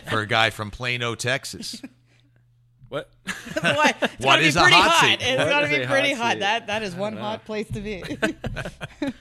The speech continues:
Speaker 2: Uh, I don't know. I don't know if I have the answer for that one,
Speaker 1: Yeah,
Speaker 2: but
Speaker 1: fair enough. Fair enough. So how does a kid from Plano, Texas make it to the National Hockey League?
Speaker 2: Uh, good, good support from the family, and,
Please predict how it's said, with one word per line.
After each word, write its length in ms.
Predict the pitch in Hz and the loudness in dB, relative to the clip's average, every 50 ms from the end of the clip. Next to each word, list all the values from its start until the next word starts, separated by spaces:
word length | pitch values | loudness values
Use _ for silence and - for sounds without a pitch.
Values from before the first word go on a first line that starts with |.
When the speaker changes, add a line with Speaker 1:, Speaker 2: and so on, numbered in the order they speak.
| - - - - - - - - - 127 123 127 123 117 | -16 -20 -20 -20 -20 -20 -20 -20 -20 -20 -20 -18 -18 -16
Speaker 2:
Uh, 360 | 117 117 120 120 120 120 120 123 - - | -14 -12 -10 -10 -10 -10 -12 -14 -16 -16
I 80 | 117 | -16
don't 100 | 120 123 | -14 -12
know. 100 | 120 147 147 | -12 -12 -12
I 20 | |
don't 140 | 117 90 107 | -12 -12 -12
know 60 | 113 | -12
if 80 | 117 - | -12 -10
I 40 | 120 | -10
have 80 | 117 | -10
the 100 | 113 117 | -10 -10
answer 220 | 117 120 123 - 110 | -10 -12 -12 -16 -20
for 120 | - 104 | -20 -18
that 180 | 104 107 110 107 | -18 -16 -16 -16
one, 200 | 101 101 107 104 110 | -18 -18 -18 -14 -14
Speaker 1:
Yeah, 160 | 101 92 80 | -12 -12 -14
Speaker 2:
but 100 | 78 76 | -16 -18
Speaker 1:
fair 240 | - - 92 82 76 | -16 -14 -12 -12 -12
enough. 380 | 69 62 62 76 - - _ _ _ _ _ _ _ _ _ _ _ _ | -14 -16 -20 -20 -20 -20 _ _ _ _ _ _ _ _ _ _ _ _
Fair 240 | _ - 101 87 78 | _ -10 -10 -8 -8
enough. 220 | 73 71 64 - - | -10 -12 -14 -12 -6
So 180 | - 139 135 117 | -4 -4 -2 -2
how 160 | 147 190 233 | -4 -4 -6
does 120 | 226 190 175 | -6 -8 -8
a 60 | 165 | -10
kid 260 | - - 143 131 117 | -10 -10 -10 -10 -10
from 180 | - 123 107 87 | -12 -14 -14 -12
Plano, 320 | - - 113 110 117 113 | -12 -10 -10 -8 -8 -10
Texas 440 | 107 - 101 90 - - - 98 - | -10 -10 -10 -12 -12 -12 -16 -16 -16
make 180 | 104 82 82 - | -16 -16 -16 -18
it 80 | 104 | -18
to 80 | - 113 | -18 -18
the 120 | 107 117 | -16 -14
National 440 | 117 - 123 120 - - - - 127 | -14 -14 -14 -14 -14 -16 -16 -16 -16
Hockey 300 | 127 - - - 196 - | -16 -16 -18 -18 -18 -18
League? 260 | - - - _ _ _ _ _ _ _ - - - _ _ _ _ _ _ _ _ _ _ _ - - - - - _ _ _ _ _ _ - | -18 -18 -20 _ _ _ _ _ _ _ -20 -20 -20 _ _ _ _ _ _ _ _ _ _ _ -20 -20 -20 -20 -20 _ _ _ _ _ _ -16
Speaker 2:
Uh, 480 | - 123 131 139 143 143 143 139 139 135 - - - - - - - - - - - | -12 -10 -8 -6 -4 -4 -2 -2 -4 -6 -8 -12 -18 -20 -20 -20 -20 -20 -20 -20 -12
good, 220 | - 135 135 135 160 _ _ _ _ _ - | -12 -10 -10 -12 -14 _ _ _ _ _ -12
good 180 | - 139 131 | -10 -10 -10
support 460 | - - 131 - - 135 135 143 131 - | -12 -14 -12 -8 -6 -4 -4 -4 -6 -8
from 160 | - - 135 | -14 -16 -16
the 60 | 123 | -14
family, 500 | - - 120 120 123 131 139 143 147 147 | -12 -10 -8 -8 -6 -6 -6 -6 -6 -4
and, 260 | 135 117 113 113 113 | -4 -6 -6 -8 -10